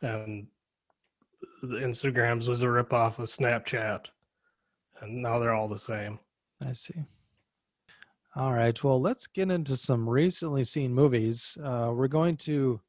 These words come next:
Speaker 2: delay our episode on Death Proof until after the new year. That way we can fit in,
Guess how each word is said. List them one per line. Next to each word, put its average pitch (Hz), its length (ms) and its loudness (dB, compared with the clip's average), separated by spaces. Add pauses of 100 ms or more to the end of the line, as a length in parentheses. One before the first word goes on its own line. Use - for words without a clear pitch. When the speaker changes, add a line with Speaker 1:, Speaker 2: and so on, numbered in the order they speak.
(160)
Speaker 2:
delay 143 540 2
our 117 280 2
episode 120 500 0
on 107 360 -6
Death 139 260 0
Proof 135 300 0
until 117 360 -8
after 110 280 -8
the 110 140 -8
new 117 160 -2
year. 165 520 6 (880)
That 127 160 8
way 131 160 8
we 123 140 8
can 110 160 -4
fit 135 280 6
in, 120 360 8